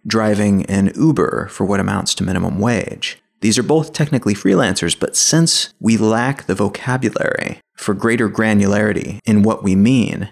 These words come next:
when we are having this discussion, we also lack credible data telling us what a freelancer-heavy future will actually look like in terms of income, in terms of lifestyle, and everything else.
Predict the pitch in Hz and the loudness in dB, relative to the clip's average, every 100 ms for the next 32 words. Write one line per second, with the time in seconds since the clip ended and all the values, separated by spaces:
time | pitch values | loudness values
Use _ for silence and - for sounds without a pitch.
0 | _ - 101 82 - - - - - _ | _ -2 0 0 -2 -4 -4 -8 -12 _
1 | - 95 98 76 - - - - 143 123 | -8 -4 -4 -4 -6 -6 -4 -2 0 -2
2 | - - - _ - 104 98 131 - 139 | -4 -8 -12 _ -2 0 2 2 2 4
3 | 127 107 104 107 - - - 107 95 85 | 4 2 0 -2 -6 -8 -4 -2 -2 -2
4 | - 98 104 113 - - - - - 131 | -4 -2 0 2 0 -4 -8 -6 -2 2
5 | 131 123 113 - 104 104 95 - 113 117 | 4 2 0 0 -2 0 -4 0 0 2
6 | 110 - 95 120 80 - 139 139 - 87 | 2 0 -2 -2 -4 -2 0 0 0 -2
7 | 85 104 - - - - 127 - - - | -2 -4 -6 -6 -6 -4 -4 -4 -4 -6
8 | - - - 90 98 - - 147 147 143 | -10 -12 -8 -4 -4 -4 -4 2 2 4
9 | 131 110 82 - - - 104 113 - - | 2 0 -2 -4 -4 -2 -2 0 0 -2
10 | 87 - - 80 - - 113 127 85 - | -4 -4 -4 -4 -4 -4 -2 0 -2 -4
11 | - | -10